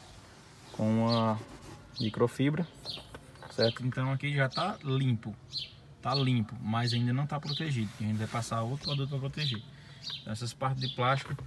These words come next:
a gente vai utilizar multiação, como eu mostrei, e o Renova Plástico, certo? Nesse caso aqui, eu tô utilizando esse aqui. A Vonix tem produtos mais fortes? Tem.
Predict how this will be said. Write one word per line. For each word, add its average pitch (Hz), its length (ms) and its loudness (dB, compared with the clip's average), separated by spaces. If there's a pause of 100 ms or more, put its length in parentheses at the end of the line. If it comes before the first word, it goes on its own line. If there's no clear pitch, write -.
(260)
a 110 40 0
gente 113 200 2
vai 120 140 4
utilizar 117 520 2 (460)
multiação, 127 600 0 (1400)
como 113 160 -2
eu 113 60 -4
mostrei, 131 540 0 (640)
e 175 400 2 (520)
o 160 260 0
Renova 147 460 4
Plástico, 110 400 0 (260)
certo? 110 260 -4 (720)
Nesse 180 760 4 (200)
caso 120 280 2
aqui, 147 360 -2
eu 165 160 2
tô 147 120 0
utilizando 139 400 2
esse 139 160 -2
aqui. 123 360 0 (160)
A 135 180 4
Vonix 147 400 2
tem 139 200 2
produtos 131 340 0
mais 143 300 2
fortes? 139 460 0
Tem. 113 220 2